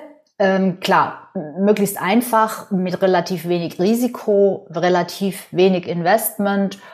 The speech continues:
und möglichst, äh, kurze Time to Market. Da ist natürlich alles, was mit Beratung, Coaching in Zusammenhang steht, teilweise auch Dienstleistungen,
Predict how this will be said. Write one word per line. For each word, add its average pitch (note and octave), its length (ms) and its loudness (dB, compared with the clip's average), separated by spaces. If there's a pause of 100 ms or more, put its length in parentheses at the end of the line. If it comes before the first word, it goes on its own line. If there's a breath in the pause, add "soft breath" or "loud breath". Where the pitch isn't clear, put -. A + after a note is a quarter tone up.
(140 loud breath)
und F3 440 -2
möglichst, F3 520 0
äh, D3+ 180 -2
kurze G3+ 380 -2
Time E3+ 280 -2
to E3 100 -2
Market. G3 520 2 (400 loud breath)
Da F#3 260 4 (540)
ist A3 200 2
natürlich G#3 480 2
alles, A3 320 2
was F#3 200 -2
mit F#3+ 200 -4
Beratung, G#3 1080 2 (120)
Coaching G3 920 4 (520)
in G3 160 4
Zusammenhang F3+ 600 0
steht, F#3 640 -2
teilweise G#3+ 640 4
auch D#3+ 100 0
Dienstleistungen, G#3+ 1200 2